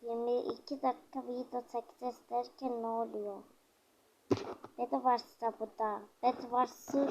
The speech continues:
çıkmıyor. Hero Simulator. Bu ne? Ana, Zeynep.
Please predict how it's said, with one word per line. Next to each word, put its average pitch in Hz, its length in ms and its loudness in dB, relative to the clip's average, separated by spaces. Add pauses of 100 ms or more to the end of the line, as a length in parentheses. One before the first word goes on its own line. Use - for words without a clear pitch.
çıkmıyor. 214 960 -2 (2250)
Hero 254 460 2
Simulator. 214 1120 -4 (1600)
Bu 302 140 2
ne? 339 320 4 (840)
Ana, 269 300 0 (100)
Zeynep. 240 380 -2